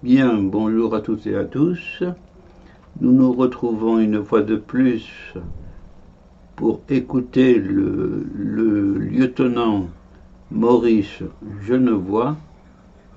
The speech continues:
nous raconter ce qu'il a noté sur son petit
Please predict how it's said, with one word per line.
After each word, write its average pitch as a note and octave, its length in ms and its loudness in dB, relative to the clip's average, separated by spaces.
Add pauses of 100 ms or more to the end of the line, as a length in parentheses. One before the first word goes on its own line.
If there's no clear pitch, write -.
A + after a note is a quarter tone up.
(120)
nous A2 240 0
raconter A2+ 880 0 (760)
ce - 240 -12
qu'il A2+ 380 -2
a G#2+ 100 2
noté A2+ 440 2
sur G#2 280 -6
son G#2+ 180 -6
petit G2+ 680 -2